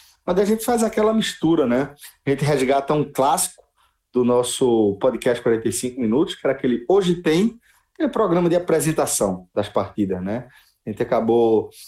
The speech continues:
é, encontrando dificuldade em dar continuidade dele justamente por conta da vida útil desses programas,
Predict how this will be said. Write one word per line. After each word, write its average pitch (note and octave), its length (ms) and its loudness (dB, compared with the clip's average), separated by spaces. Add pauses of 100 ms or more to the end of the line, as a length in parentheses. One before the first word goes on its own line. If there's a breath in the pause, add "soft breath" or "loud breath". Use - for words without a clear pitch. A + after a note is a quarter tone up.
(200 loud breath)
é, G#2 200 2
encontrando B2+ 460 0
dificuldade A2+ 640 0
em G2 400 -2 (160)
dar B2 180 -2
continuidade A2+ 560 0
dele C3 160 0
justamente F3 440 -2
por F3 140 -6
conta F#3 200 0
da F3 100 2
vida G3 300 2
útil C#3 340 0 (500)
desses - 240 -2
programas, A#2 540 2